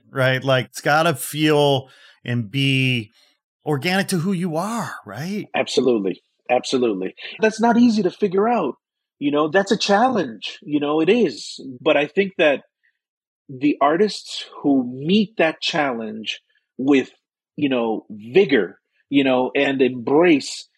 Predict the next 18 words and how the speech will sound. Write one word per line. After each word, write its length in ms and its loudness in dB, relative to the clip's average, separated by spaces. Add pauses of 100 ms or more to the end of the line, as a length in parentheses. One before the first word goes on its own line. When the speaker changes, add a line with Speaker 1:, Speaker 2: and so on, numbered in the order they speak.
(240)
Speaker 2:
the 140 -2
possibilities, 960 0 (300)
they 120 4
have 220 0
a 80 -4
whole 800 -2 (440)
incredible 840 0
new 280 0
path 420 -6 (280)
ahead. 400 -4 (360)
You 120 -4
know, 220 -4
they 220 4
can 380 -4
really 600 2 (520)
embrace 680 -2
something 480 -8
new. 280 0